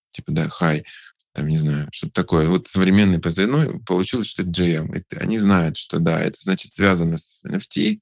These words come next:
или с криптой, да. Что многие пишут это G M в крипте и в N F T. И вот когда я это увидел, у меня сразу родилась идея коллекции, и я сделал вот эти G M,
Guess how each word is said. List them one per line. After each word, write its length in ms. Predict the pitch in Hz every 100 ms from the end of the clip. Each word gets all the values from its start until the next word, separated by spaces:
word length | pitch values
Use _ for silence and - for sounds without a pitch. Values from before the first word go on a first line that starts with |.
| _ _
или 160 | 165 175
с 60 |
криптой, 460 | - 202 - 80 80
да. 260 | 85 95 95 _
Что 140 | -
многие 360 | 82 92 117 90
пишут 320 | - - -
это 120 | 80 82
G 200 | 85 85
M 180 | 78 -
в 60 |
крипте 380 | - 87 - 139
и 40 | 92
в 60 |
N 80 | 85
F 120 | 82
T. 160 | - - _ - - - _
И 100 | -
вот 220 | 95 104
когда 260 | - 113 117
я 100 | 110
это 140 | 98
увидел, 540 | 90 87 113 110 82 73 _ _ _
у 60 | -
меня 220 | 80 92
сразу 440 | 92 92 98 92 85
родилась 460 | 85 87 87 87
идея 220 | 87 90
коллекции, 680 | 82 78 92 107 - - 80 - _ _ _
и 100 | -
я 200 | 80 95
сделал 300 | 90 90 90
вот 120 | 82
эти 140 | 90 85
G 260 | 78 80
M, 300 | 80 78 73